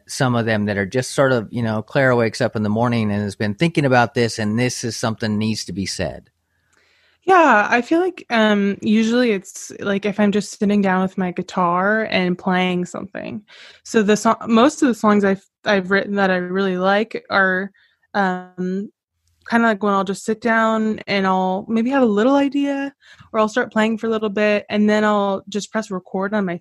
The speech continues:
Speaker 2: phone, and then I'll just start singing whatever's on my mind. And then I'll sing until I, and play until I, like,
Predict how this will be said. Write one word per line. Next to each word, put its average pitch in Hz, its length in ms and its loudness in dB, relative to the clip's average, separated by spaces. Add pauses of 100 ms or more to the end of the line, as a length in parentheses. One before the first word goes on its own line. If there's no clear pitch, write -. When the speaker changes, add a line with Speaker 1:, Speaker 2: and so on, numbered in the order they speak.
Speaker 2:
phone, 208 420 -6 (540)
and 214 140 2
then 214 100 2
I'll 226 100 4
just 214 180 0
start 202 260 -6
singing 240 680 0
whatever's 190 680 0
on 185 340 -2
my 180 300 -2
mind. 185 480 -4 (520)
And 208 200 2
then 208 100 2
I'll 190 140 0
sing 247 300 -2
until 220 280 2
I, 202 120 4
and 196 320 0
play 226 320 4
until 196 180 0
I, 185 140 2
like, 180 280 0